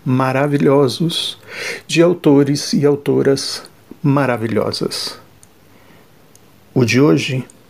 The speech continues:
Amor Feinho, Adélia Prado. Abre aspas. "Eu quero amor feinho. Amor feinho não olha um pro outro. Uma vez encontrado é igual fé,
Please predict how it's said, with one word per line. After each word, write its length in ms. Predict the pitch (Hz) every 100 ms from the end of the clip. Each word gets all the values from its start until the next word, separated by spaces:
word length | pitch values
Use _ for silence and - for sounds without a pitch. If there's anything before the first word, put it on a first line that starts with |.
| _ _ _ -
Amor 380 | 143 147 147 -
Feinho, 580 | - 135 120 113 104 - - - - - _ _ _ _ _
Adélia 360 | 131 117 117 107
Prado. 500 | - 101 110 - - - _ _ _ _ _ _ _ _
Abre 340 | - 131 127 127
aspas. 680 | 110 - - 143 - - - - - - - - - - - - - _
"Eu 160 | 151 147 -
quero 280 | 180 196
amor 220 | 190 165 170
feinho. 680 | - 156 135 127 123 123 - - _ - _ _ -
Amor 300 | 139 139 135
feinho 640 | - 123 135 139 123 127 - -
não 300 | 135 151 139
olha 280 | 143 160 147
um 140 | 131
pro 220 | 135 127
outro. 560 | 120 113 113 - - - - - _ - - _ _ - - -
Uma 180 | 135 135
vez 380 | 113 143 160 127
encontrado 1040 | 143 147 127 107 - 135 139 120 104 123 -
é 140 | 135
igual 320 | 143 135 165
fé, 460 | 208 - - 104